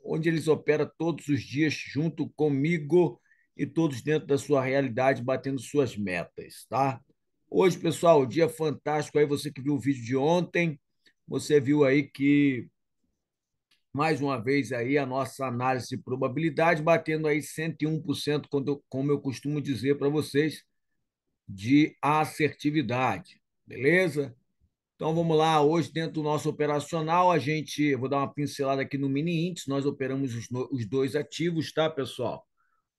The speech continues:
Tela azul, dólar, tela preta, mini índice. Dentro do operacional, a gente falou aí que se o preço abre abaixo da linha verde, abaixo da linha verde, a gente faz o quê? Venda.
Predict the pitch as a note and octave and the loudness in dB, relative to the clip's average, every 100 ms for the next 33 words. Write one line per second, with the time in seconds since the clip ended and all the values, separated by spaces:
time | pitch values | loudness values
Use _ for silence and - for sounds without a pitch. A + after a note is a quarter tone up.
0 | - - C3 C#3 C3+ G#2 A#2+ B2+ - C3+ | -20 -4 0 4 2 0 -4 -6 -2 2
1 | D3+ E3 E3 - - C#3 C#3+ - C3+ C#3+ | 4 4 2 0 -4 -2 -2 -2 -6 -4
2 | C#3+ C#3 D#3 C#3+ C#3 B2+ - - G2 C#3 | -2 -2 -2 0 0 0 -6 -16 -4 -2
3 | D3 - C#3+ C#3+ C#3 C3+ - C#3+ C#3+ D#3 | 0 2 2 2 -2 -2 -2 -2 0 0
4 | C3 C3+ - C#3+ C3 C#3 C3 C3+ - C3+ | 0 -2 -6 -2 0 2 2 -2 -6 -6
5 | A2 C3 B2 - B2+ B2+ B2+ A2+ A#2+ A#2 | -4 -6 -6 -2 0 0 0 -2 -2 -2
6 | - B2+ C3 D3+ C#3+ E3+ F#3+ F3 - _ | -4 -6 -2 -2 2 2 2 -2 -8 _
7 | _ _ _ _ _ _ _ _ C#3 D3 | _ _ _ _ _ _ _ _ -2 -2
8 | A2+ G#2 C3 B2+ A#2+ - B2+ A#2 C3+ D3 | -2 0 2 2 0 -4 -4 0 0 0
9 | D#3 C#3 E3+ F3+ D#3+ F3 - _ _ _ | -2 2 2 2 -2 -8 -14 _ _ _
10 | _ _ - B2+ D#3 - D#3 D3+ C#3 - | _ _ -6 -2 -2 -2 2 2 2 4
11 | F3+ F3 - _ - A#2 D3 E3 D3+ C#3 | 4 4 0 _ -12 0 2 2 0 0
12 | B2 E2 - | 0 -2 -10